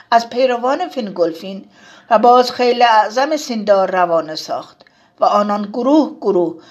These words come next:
پنهانی از زیر سایه های اردوترین به راه افتادند.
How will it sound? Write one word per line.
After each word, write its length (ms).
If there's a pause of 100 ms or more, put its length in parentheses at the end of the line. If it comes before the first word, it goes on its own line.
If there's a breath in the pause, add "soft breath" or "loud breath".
(160 loud breath)
پنهانی 760 (280 loud breath)
از 200
زیر 260
سایه 400
های 360
اردوترین 720
به 100
راه 200
افتادند. 560